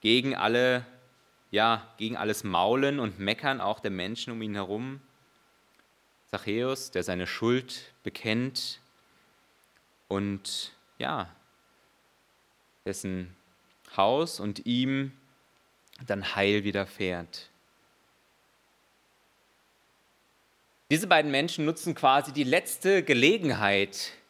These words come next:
Jesus persönlich zu begegnen. Ähm, Jesus wird auch schon die zwei Jahre vorher in Jerusalem gewesen sein zum Passafest. Er wird auch dort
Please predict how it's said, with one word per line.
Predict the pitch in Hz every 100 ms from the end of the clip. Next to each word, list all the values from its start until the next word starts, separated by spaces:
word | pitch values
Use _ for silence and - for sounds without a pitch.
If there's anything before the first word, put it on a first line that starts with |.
| _ -
Jesus | 101 107 113 110 - - - _ _
persönlich | 107 101 104 117 123 120 117 - - _ _
zu | - 117
begegnen. | 117 104 113 139 139 147 160 - _ _ _ _ _ _ _ _
Ähm, | 90 92 92 90 90 _ _ _
Jesus | 104 110 131 120
wird | 120 -
auch | 110
schon | - 117 117
die | 110 110
zwei | - 110 104
Jahre | 107 107 104
vorher | - 160 170 110 92 87
in | 98 98
Jerusalem | 101 107 120 113 101 95 95
gewesen | 92 90 95 - 127
sein | 110 113 123
zum | 110
Passafest. | 101 107 127 - 127 - - - - - - - - _ _
Er | 92 95
wird | 110
auch | 85 -
dort | 98 92 113 - - -